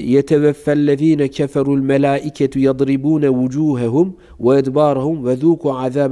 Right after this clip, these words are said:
الْحَر۪يقِ صَدَقَ اللّٰهُ الْعَظِيمُ. Ya Muhammed, melekler o kafirlerin yüzlerine ve sırtlarına vura vura "Tadın cehennem azabını." diyerek canlarını alırken bir gözlerinle görseydin diyor onları.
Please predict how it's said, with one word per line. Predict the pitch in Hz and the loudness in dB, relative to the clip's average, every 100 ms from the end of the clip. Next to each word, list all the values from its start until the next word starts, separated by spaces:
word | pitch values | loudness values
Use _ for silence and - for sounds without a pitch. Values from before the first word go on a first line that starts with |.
| 135 | -2
الْحَر۪يقِ | - 127 139 151 - - - | -6 -4 0 0 -2 -10 -6
صَدَقَ | 127 123 - | -4 -4 -2
اللّٰهُ | 123 123 113 | -2 -2 -2
الْعَظِيمُ. | 110 107 104 - | -4 -6 -8 -10
Ya | 92 131 156 | -2 2 2
Muhammed, | 143 131 120 113 95 _ - - | 0 -2 -2 -4 -6 _ -20 -10
melekler | 92 120 151 147 175 160 - | 0 2 2 2 -2 0 -2
o | 147 - | -4 -2
kafirlerin | 147 147 151 151 160 | -2 -2 -2 0 -2
yüzlerine | 156 131 139 127 147 151 160 | -4 -6 -4 -2 -2 -2 -4
ve | 147 | -4
sırtlarına | - 143 - 151 143 151 147 117 - - - - | -6 -10 -6 -4 -2 0 -2 -4 -12 -20 -20 -10
vura | 107 135 165 | 0 2 4
vura | 165 147 110 - - _ _ - | 4 2 0 -4 -20 _ _ -6
"Tadın | 196 208 190 160 | -2 2 0 0
cehennem | 143 143 151 151 147 | -6 -6 -4 -6 -4
azabını." | 139 139 139 135 139 131 123 _ - _ - | -4 -2 -2 -2 -2 -2 -6 _ -20 _ -6
diyerek | 110 139 147 131 95 | 0 2 2 0 -6
canlarını | 101 123 139 143 151 156 | -4 -2 0 0 0 -2
alırken | 139 160 165 - 185 185 - _ _ | 0 0 0 -2 -4 -4 -12 _ _
bir | - 117 131 185 | -10 -4 0 0
gözlerinle | 135 117 143 147 143 151 151 160 190 185 | 0 0 2 2 2 0 0 -2 -2 -6
görseydin | 117 127 127 - 202 156 123 | -4 -2 -2 0 0 0 -4
diyor | 110 101 | -6 -6
onları. | 95 90 85 | -10 -14 -16